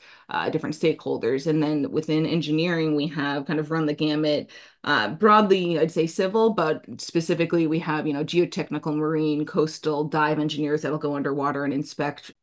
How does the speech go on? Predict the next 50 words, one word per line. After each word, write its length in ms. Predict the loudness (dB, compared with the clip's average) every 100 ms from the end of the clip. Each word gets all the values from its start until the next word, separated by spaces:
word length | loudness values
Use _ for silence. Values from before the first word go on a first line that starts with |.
| -8
inspect 420 | -6 -4 -4 -4
structures, 680 | -4 -4 -4 0 0 0 -2 -12 -20 -20 -4
environmental, 1040 | -2 0 0 2 2 2 2 4 4 2 -2 -16 _ _ -8
I'm 220 | -4 -4
sure 180 | -2 0
I'm 140 | 0
missing 260 | 0 0 -2
some, 220 | 0 0
but 100 | 0
that 140 | -2
kind 140 | 0 -2
of 200 | -2 -8 -20 _ _
overarching, 800 | 4 6 6 6 4 0 0 2
we're 160 | 0 0
all 140 | -2
focused 340 | 0 -2 0 -2
on 100 | 0
the 80 |
waterfront, 520 | 0 0 -2 -2 -4 -2
but 100 | -2
we 80 |
have 360 | 0 2 2 0
slightly 360 | 0 0 0 0
different 500 | 0 -2 -6 -4 -4
academic 540 | -4 0 0 0 0
backgrounds 520 | -2 -2 -2 -2 0
and 140 | 0 0
also 220 | -2 -6
professional 480 | -4 -4 -2 -2 -4
experiences. 800 | -4 -4 -2 0 -2 -2 -2 0
And 120 | -2
so 100 | 0
that, 320 | 0 0 -2 -10 -20 _ 2
I 40 |
would 140 | 4 4
say, 180 | 2 0
kind 160 | -2
of 80 | -2
caps 300 | -2 -4 -2
out 200 | -2 -2
what, 300 | 0 2 0 -2
you 80 |
know, 100 | -4
the 100 | -2
multidisciplinary 1080 | 0 0 -2 2 2 2 -2 0 0 0 -2
team 320 | -2 0 2
is, 240 | 2 0 0
but 160 | 0
I'll 120 | 0 0
also 680 | 2 2 0 -2 -2 -2